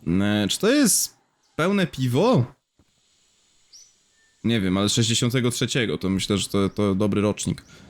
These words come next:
Dobra. Mm, e... Nie pij tego jeszcze, synu! Czemu, czemu on się,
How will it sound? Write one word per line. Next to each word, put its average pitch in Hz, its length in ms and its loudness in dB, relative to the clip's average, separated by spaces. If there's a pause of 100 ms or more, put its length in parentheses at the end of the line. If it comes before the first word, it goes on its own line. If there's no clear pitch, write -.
(320)
Dobra. 117 340 -2 (220)
Mm, 92 580 2
e... 98 340 0 (1600)
Nie 175 220 0
pij 208 240 -4
tego 202 320 2
jeszcze, 202 380 2
synu! 185 400 2 (640)
Czemu, 196 180 -2 (400)
czemu 202 180 -2
on 139 80 2
się, 117 120 -4